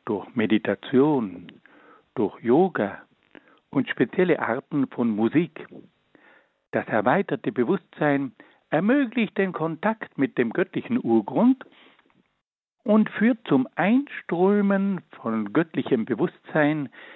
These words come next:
in das menschliche Bewusstsein. Durch das göttliche Bewusstsein kommt es zur göttlichen Erleuchtung des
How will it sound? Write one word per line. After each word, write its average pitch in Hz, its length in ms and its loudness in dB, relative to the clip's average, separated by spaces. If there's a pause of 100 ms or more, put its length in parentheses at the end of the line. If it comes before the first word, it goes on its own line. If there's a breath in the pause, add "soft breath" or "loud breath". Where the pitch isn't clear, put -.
(140)
in 202 220 2
das 107 180 -6 (120)
menschliche 123 640 0
Bewusstsein. 101 800 -4 (1000 soft breath)
Durch 147 200 2
das 123 160 -2 (320)
göttliche 170 560 -2
Bewusstsein 165 920 -2 (500 loud breath)
kommt 180 380 -2
es 127 120 4 (160)
zur 113 200 -2 (120)
göttlichen 156 800 -2 (100)
Erleuchtung 117 1080 -2 (200)
des 117 120 2